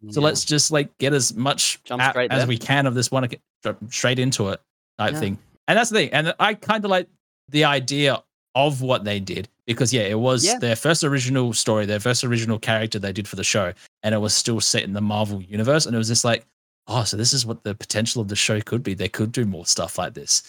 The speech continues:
Speaker 1: And that's the thing
Speaker 2: Yeah.
Speaker 1: you're, you're saying earlier, they could do more in later seasons about, like, the lesser known characters that
Speaker 2: Mm-hmm,
Speaker 1: we've seen
Speaker 2: mm-hmm.
Speaker 1: so far, or even just lesser known comic book, Marvel comic book characters
Speaker 2: Yeah.
Speaker 1: that they don't want to put into live action films.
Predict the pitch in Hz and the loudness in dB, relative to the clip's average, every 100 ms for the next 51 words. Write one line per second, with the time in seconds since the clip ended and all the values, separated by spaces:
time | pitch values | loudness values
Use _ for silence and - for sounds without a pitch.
0 | - - 170 170 147 135 120 117 120 120 | -8 0 2 2 0 2 2 0 0 2
1 | - 127 113 113 143 123 87 92 _ _ | 2 2 0 0 2 2 -2 -8 _ _
2 | _ 120 120 - 147 127 131 120 120 120 | _ -4 -2 0 0 2 2 4 4 4
3 | 120 110 - _ 101 107 110 101 - - | 4 2 -2 _ -4 -2 0 -2 -2 0
4 | 123 107 98 90 - 98 101 107 98 104 | 2 2 0 -2 -2 -2 0 0 -2 -6
5 | - - 95 _ - 104 110 110 110 98 | -8 -18 -20 _ -4 0 2 2 0 -2
6 | 92 92 110 123 - 123 127 143 156 180 | -2 -2 0 -2 -2 -2 -2 -4 -2 0
7 | 196 - - 127 120 135 123 139 139 127 | 0 -2 -4 -2 2 2 2 2 2 2
8 | 143 139 147 165 127 123 120 113 - 120 | 2 2 2 4 4 4 2 2 0 0
9 | 117 123 123 127 117 175 147 107 110 123 | 0 2 0 0 -2 -2 -2 -4 0 0
10 | 123 120 135 156 107 90 95 104 120 151 | 0 -2 -2 -2 -4 -6 -6 -6 -4 -2
11 | 190 131 117 123 123 113 117 139 120 110 | -2 0 2 2 2 2 2 2 0 0
12 | 127 123 113 117 110 113 107 104 101 - | 0 0 -2 -2 0 0 -2 0 -2 -2
13 | 92 98 117 85 110 - | -4 -2 -2 -2 -6 -8